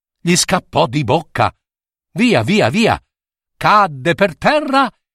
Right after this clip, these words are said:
e si fece in mille pezzi, quasi fosse stata di terracotta. Il ministro vide ogni cosa e ci rimase. Poi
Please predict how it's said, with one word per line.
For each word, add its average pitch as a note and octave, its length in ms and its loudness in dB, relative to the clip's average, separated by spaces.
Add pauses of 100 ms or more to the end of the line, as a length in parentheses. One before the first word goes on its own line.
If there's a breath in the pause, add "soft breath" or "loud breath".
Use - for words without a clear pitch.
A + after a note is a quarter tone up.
(280)
e C#3 140 0
si B2 160 -4
fece A2 520 -4 (440)
in C#3+ 200 2
mille G3+ 400 2
pezzi, C#3 560 0 (580)
quasi D3 420 0
fosse C3+ 340 -6
stata D3+ 600 0 (380)
di F3+ 180 0
terracotta. D3 920 0 (960)
Il C3+ 240 0
ministro C3 720 0 (500)
vide A2+ 440 -2
ogni A2+ 240 0
cosa A#2+ 480 0 (580)
e G3 180 0
ci - 260 -2
rimase. C#3 720 0 (640)
Poi C#3 380 0